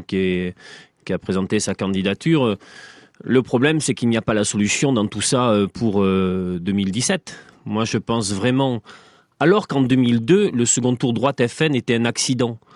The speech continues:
Aujourd'hui, c'est présenté comme une évidence. Donc il faut se ressaisir à gauche. Euh, bien sûr, la gauche ne peut pas être incarnée à cette élection, euh, par François Hollande ou l'un de ses, de ses soutiens. Ils sont disqualifiés.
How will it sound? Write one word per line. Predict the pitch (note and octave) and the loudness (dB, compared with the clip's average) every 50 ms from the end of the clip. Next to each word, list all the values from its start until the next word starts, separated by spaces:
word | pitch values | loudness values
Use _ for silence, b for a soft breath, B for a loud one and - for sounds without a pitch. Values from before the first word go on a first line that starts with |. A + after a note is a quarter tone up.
| b b b b b b b - | b b b b b b b -2
Aujourd'hui, | B2+ B2+ C3 C#3+ C#3+ C#3+ G3 A3+ | 0 2 2 2 4 4 4 4
c'est | - - B2+ | 4 2 0
présenté | - - C3 A#2+ B2 B2+ - E3 | 2 2 2 2 2 2 2 0
comme | - C3 B2 A#2+ | 2 2 2 4
une | A#2 A#2 | 4 2
évidence. | A#2 G#2+ A2 G#2+ A2+ A2 A2 - - - - _ b b b b b b b b b b b b | 2 2 0 0 0 0 -2 -2 -6 -8 -10 _ b b b b b b b b b b b b
Donc | G#2 B2+ C#3+ D3 - | 2 2 2 2 2
il | B2 A#2+ | 0 0
faut | G2+ - D#3 C#3+ | 2 2 2 2
se | - - | 2 2
ressaisir | A2 G2+ A2+ - - E3 E3 D#3+ G3+ G3 D#3 | 2 2 2 2 2 2 2 2 2 0 0
à | B2 A2 | 0 0
gauche. | G#2 G#2 G#2+ G#2 - - - - _ b b b b b b b b b b | 0 -2 -2 -2 -4 -8 -10 -12 _ b b b b b b b b b b
Euh, | G2 G2+ G2 G2 F#2+ | -2 -2 0 0 -2
bien | F#2 G2+ C3+ D3 D3+ | 0 0 2 2 2
sûr, | - - F#3 D#3 | 2 2 2 2
la | C3+ B2+ | 2 2
gauche | B2 C3+ C#3 C3+ - C3 | 4 4 2 2 2 0
ne | A2+ | -2
peut | - - G#2 | 0 -2 -2
pas | - B2 B2 | 0 0 0
être | A#2+ - - | 0 0 0
incarnée | A#2+ A#2+ - A#2+ G#2 A2+ B2 A#2+ A2+ | -2 0 0 0 0 0 0 0 0
à | G#2+ | 0
cette | - - G2+ - | 0 -2 -2 -2
élection, | A2+ G#2+ G#2+ G2+ - - - A#2+ A#2 A#2 A2 G#2 G2+ | 0 0 0 0 -2 -2 0 0 0 2 2 0 0
euh, | F#2+ F#2+ F#2 | 0 0 -2
par | - - G#2 - | -2 -2 -4 -4
François | - - A#2 A2+ - A#2 G#2 | -4 -4 -4 -2 0 0 2
Hollande | A2 A2+ A2+ A2 F#2+ | 2 2 0 0 0
ou | F#2+ | 0
l'un | G2 G2+ | 0 0
de | G2 F#2 | 0 -2
ses, | - - G2+ G2 F#2+ G2 | -2 -2 -2 -2 -2 -4
de | F#2+ F#2 F#2+ | -4 -4 -4
ses | - - G2+ F2 | -2 -2 -4 -4
soutiens. | - - A#2 - - G#3 A#3 G3+ | -4 -6 -4 -2 0 0 2 0
Ils | C3+ F#2+ - | 0 -2 -4
sont | - A#2 G2+ | -4 -2 -2
disqualifiés. | G2+ E2 F#2 G2 - - F#2+ F#2+ F#2+ F2+ - - - G3+ A#3 C4 | -2 -2 -2 -4 -2 -2 -2 -2 -2 -4 -6 -4 -2 -2 -2 -2